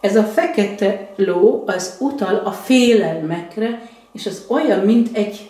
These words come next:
fék. Lefékezi az eseményeket. Mivel nálad a párkapcsolat áll a középpontban,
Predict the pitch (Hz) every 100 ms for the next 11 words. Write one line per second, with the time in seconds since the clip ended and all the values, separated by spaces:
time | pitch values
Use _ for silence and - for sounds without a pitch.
0 | - - - 240 214 160 - - - _
1 | _ - 254 311 - - 247 277 277 208
2 | 196 196 240 240 - - 208 220 220 -
3 | - 269 - 220 202 156 165 - - -
4 | - - _ _ _ _ _ _ _ _
5 | _ _ _ _ _ _ - - - -
6 | - 220 285 262 220 220 214 196 285 339
7 | 233 147 135 127 - 190 175 175 220 247
8 | 269 - 185 170 - - 175 160 151 151
9 | - 196 208 208 214 202 180 - 254 240
10 | 170 160 - - 160 160 165 156 175 214
11 | -